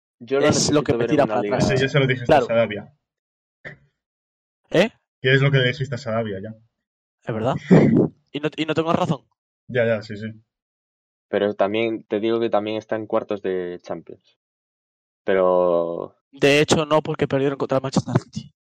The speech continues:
Speaker 2: Ah, vale, tú dices Grimaldo. Vale, vale, yo te decía Sarabia.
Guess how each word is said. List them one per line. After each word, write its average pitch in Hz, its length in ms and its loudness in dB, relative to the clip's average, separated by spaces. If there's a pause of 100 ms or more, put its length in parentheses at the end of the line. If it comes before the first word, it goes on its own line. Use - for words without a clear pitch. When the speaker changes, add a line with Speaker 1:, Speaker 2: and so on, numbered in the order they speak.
(920)
Speaker 2:
Ah, 170 240 6 (240)
vale, 160 220 6
tú 175 100 0
dices 170 280 8
Grimaldo. 143 400 2
Vale, 131 180 4
vale, 120 140 2
yo 127 80 0
te 143 80 0
decía 135 180 2
Sarabia. 120 340 0